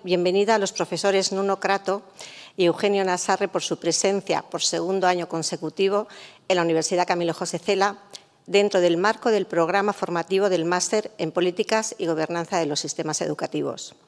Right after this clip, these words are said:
Debido al éxito que tuvo su anterior participación, hemos decidido invitarles de nuevo, a lo que ellos han respondido con una disponibilidad generosa que agradecemos vivamente. Como muchos de ustedes probablemente conocen,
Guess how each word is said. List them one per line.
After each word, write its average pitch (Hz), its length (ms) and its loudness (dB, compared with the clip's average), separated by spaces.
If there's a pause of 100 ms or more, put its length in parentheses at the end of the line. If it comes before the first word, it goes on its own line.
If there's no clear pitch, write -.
(640)
Debido 220 240 8
al 262 80 4
éxito 240 400 2
que 170 80 -2
tuvo 202 240 2
su 175 100 -4
anterior 170 400 2
participación, 220 920 -2
hemos 208 220 2
decidido 202 400 0
invitarles 180 480 0
de 185 100 0
nuevo, 196 360 2 (280)
a 170 120 2
lo 160 160 0
que 175 100 2
ellos 208 320 2
han 196 160 -2
respondido 208 640 0 (420)
con 190 160 6
una 240 160 6
disponibilidad 190 720 2
generosa 196 640 0 (380)
que 185 80 -2
agradecemos 165 560 0
vivamente. 147 680 -4 (1000)
Como 202 180 2
muchos 233 320 0
de 285 80 2
ustedes 202 420 4
probablemente 202 640 4
conocen, 240 600 0